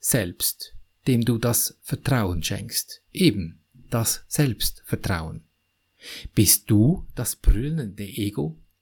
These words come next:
welches lieber an den Symptomen herumbastelt? Wenn der Baum keine schöne Früchte trägt,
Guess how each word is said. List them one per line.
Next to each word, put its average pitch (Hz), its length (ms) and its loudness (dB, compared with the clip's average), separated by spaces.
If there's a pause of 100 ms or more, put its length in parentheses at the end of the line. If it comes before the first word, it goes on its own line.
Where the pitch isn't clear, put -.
(400)
welches 113 380 4
lieber 143 320 2 (180)
an 107 160 -2
den 104 180 0
Symptomen 113 600 0
herumbastelt? 127 920 -6 (1080)
Wenn 120 180 6
der 113 80 6
Baum 139 460 2
keine 113 260 0
schöne 113 300 2
Früchte - 400 0
trägt, - 520 -10